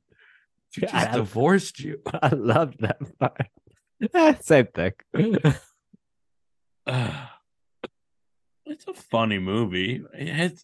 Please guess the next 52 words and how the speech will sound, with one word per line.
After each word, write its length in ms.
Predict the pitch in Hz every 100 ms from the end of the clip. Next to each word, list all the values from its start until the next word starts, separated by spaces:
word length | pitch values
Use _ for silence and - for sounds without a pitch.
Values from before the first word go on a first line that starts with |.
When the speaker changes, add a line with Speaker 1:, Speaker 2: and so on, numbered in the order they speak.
| -
Speaker 1:
it 200 | 139 139
made 200 | 160 170
me 120 | 156
laugh 300 | 117 101 98
out 160 | 107 85
loud 320 | 90 87 87 _
a 80 | 101
couple 260 | 98 85 85
parts. 200 | 82 82 -
There 140 | 147
were 260 | 156 180 190
some 240 | 143 127
parts 280 | 110 98 95
where, 120 | 98
like, 240 | 90 90 -
"Oh, 300 | 117 110 104
this 120 | 95 101
is 40 | 107
a 40 |
little 260 | 120 151 175
cringy." 680 | - 131 127 113 110 127 - _ _ - _ _ _ -
I 40 |
feel 180 | 95 123
Speaker 2:
It 40 |
was 80 | -
Speaker 1:
a 40 |
little, 140 | 135 -
uh, 40 |
Speaker 2:
two 40 | 285
thousand 340 | 302 302 294
five. 560 | 214 156 151 127 - 87 - _ _ _ _ _ -
Speaker 1:
No, 200 | 240 180
but 100 | 156
also 400 | 147 147 156 143
where 160 | 123 156
he's 220 | 143 127
just, 180 | 123 117
like, 280 | 104 - - _ _ _ _
yelling 720 | 120 110 110 110 113 123 120 120
at, 180 | 104 107 -
in 260 | 107 107
the 400 | 104 98 92 87 -
coffee 420 | - 92 92 117
shop. 440 | 131 107 113 113 -
I'm 120 | 90
just 180 | 113 -
like, 120 | 143
"Oh, 160 | - -
I 880 | _ _ _ _ _ _ _ _ _
can 100 | 117
see 260 | 117 95 87
people, 420 | 151 143 101